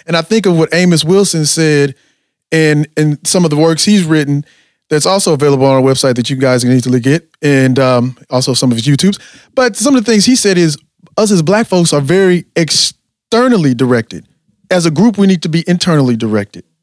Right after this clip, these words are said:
Our movements need to be in, because when you're externally, di-, it's always dependent. But that's because there's been a lack. We have been made to serve.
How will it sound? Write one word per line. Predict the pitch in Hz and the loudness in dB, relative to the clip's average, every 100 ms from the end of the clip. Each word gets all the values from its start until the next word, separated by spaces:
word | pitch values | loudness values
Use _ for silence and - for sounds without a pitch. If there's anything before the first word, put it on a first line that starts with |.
| - | -4
Our | 151 | 0
movements | 147 208 175 151 151 | 2 2 2 0 -2
need | 139 | -4
to | |
be | 131 139 | -6 -4
in, | 202 202 - - - | -2 -2 -4 -16 -6
because | 220 233 208 | -2 0 0
when | 202 208 | 2 2
you're | 202 | 2
externally, | 208 202 - 233 220 175 | 0 -2 0 0 2 0
di-, | 175 - _ - | -2 -6 _ -6
it's | 185 214 | -4 0
always | 196 190 170 | 0 0 0
dependent. | 165 - 247 147 110 _ _ _ _ - | -2 0 0 0 -4 _ _ _ _ -6
But | 165 | -2
that's | 220 254 | -2 -2
because | 214 214 190 | -4 -2 0
there's | 185 170 | 0 0
been | 156 180 | 0 0
a | 151 | 2
lack. | 147 185 254 - | 2 2 0 0
We | 190 311 | 2 2
have | 254 | 2
been | 190 185 | 0 2
made | 180 185 - | 2 2 0
to | 175 | -2
serve. | - 240 226 165 | 0 0 0 0